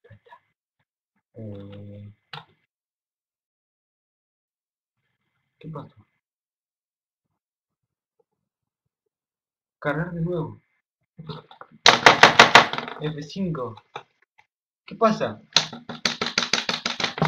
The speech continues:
F cinco, ¿qué pasa? No carga de nuevo. Ah, ya sé, ya sé.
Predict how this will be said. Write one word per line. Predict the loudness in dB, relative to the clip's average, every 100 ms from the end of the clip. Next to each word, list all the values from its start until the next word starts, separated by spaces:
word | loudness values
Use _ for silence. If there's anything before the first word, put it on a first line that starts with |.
| -2 -8 _ _ _ _
F | -14 -10
cinco, | -10 -10 -10 -8 -8
¿qué | -10
pasa? | -12 -12 -12 -16 -20 -20 _ _ _ _ _ _ _ _ _ _ -20 -20 -20 -14
No | -10
carga | -10 -10
de | -10 -12
nuevo. | -14 -16 -18 -20 _ _ _ _ _ _ -20
Ah, | -16 -14
ya | -10 -10
sé, | -12
ya | -14 -14
sé. | -18